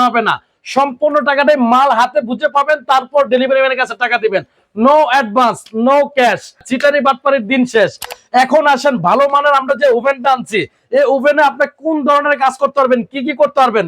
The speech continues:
সর্বপ্রথম কেক, বিস্কিট, পিৎজা, বার্গার, মুরগি গ্রিল, ডক্টর কোক, শিক কাবাব, বডি কাবাব আপনি এক ওভেনে চাচ্ছেন, এই নেন ভাই। এই ওভেনটার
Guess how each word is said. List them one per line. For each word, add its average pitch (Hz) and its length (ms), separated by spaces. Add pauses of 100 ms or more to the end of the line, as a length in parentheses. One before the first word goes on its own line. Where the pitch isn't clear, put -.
(120)
সর্বপ্রথম 269 720 (420)
কেক, 285 300 (360)
বিস্কিট, 285 440 (180)
পিৎজা, 262 360 (200)
বার্গার, 254 380 (200)
মুরগি 254 340
গ্রিল, 262 220 (160)
ডক্টর 269 360
কোক, 277 160 (140)
শিক 254 260
কাবাব, 269 280 (100)
বডি 262 240
কাবাব 254 280 (380)
আপনি 226 140 (100)
এক 254 120
ওভেনে 294 300
চাচ্ছেন, 254 360 (400)
এই 285 100 (120)
নেন 240 200 (120)
ভাই। 202 160 (400)
এই 294 200 (100)
ওভেনটার 285 380